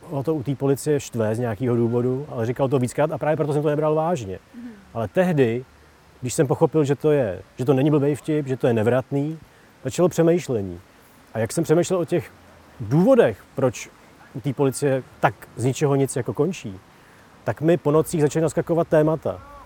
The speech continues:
Speaker 1: Ty témata, o kterých, eh, jsem si byl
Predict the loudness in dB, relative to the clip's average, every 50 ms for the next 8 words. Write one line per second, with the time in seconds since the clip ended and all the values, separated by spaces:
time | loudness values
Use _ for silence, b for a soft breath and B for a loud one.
0 | -20 -6 0 4 4 6 6 6 6 4 4 2 0 -2 -2 -2 0 2 4 4
1 | 4 2 0 -2 -8 -18 -20 -16 -10 -4 -2 0 2 4 4 4 2 2 0 -4
2 | -10 -20 -20 -18 -10 -4 -4 -4 -2 -2 -2 -4 -4 -8 -12 -4 2 2 4 4
3 | 2